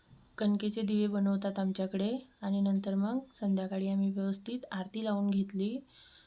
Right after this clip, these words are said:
नंतर खीरसुद्धा केली होती, थोडेसे भजेसुद्धा केले होते जेवण करायला संध्याकाळी आम्ही. तर तुम्हाला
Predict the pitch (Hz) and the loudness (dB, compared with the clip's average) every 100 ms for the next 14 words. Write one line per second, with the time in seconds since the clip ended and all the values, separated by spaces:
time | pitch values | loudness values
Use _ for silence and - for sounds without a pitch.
0 | _ _ _ _ _ _ _ _ _ _ | _ _ _ _ _ _ _ _ _ _
1 | - 208 196 196 202 196 208 208 226 185 | -8 -2 0 0 -4 -2 -2 0 -2 -4
2 | 208 220 214 202 202 196 208 226 208 202 | -4 -2 -2 0 0 -2 -6 -4 -2 -2
3 | 196 196 185 208 208 185 208 214 214 208 | -2 -2 0 -2 -4 -4 -4 -4 -2 0
4 | 196 196 196 196 196 190 190 190 190 190 | -2 -2 -4 -2 0 -2 -4 -4 -4 -4
5 | 190 214 214 185 185 185 185 190 190 196 | -6 -6 -6 -4 -4 -4 -4 -4 4 10
6 | - - - - - - - - - _ | 12 10 4 -2 -8 -16 -20 -20 -20 _
7 | 214 196 202 196 196 196 196 202 | -8 -8 -2 2 2 2 0 -2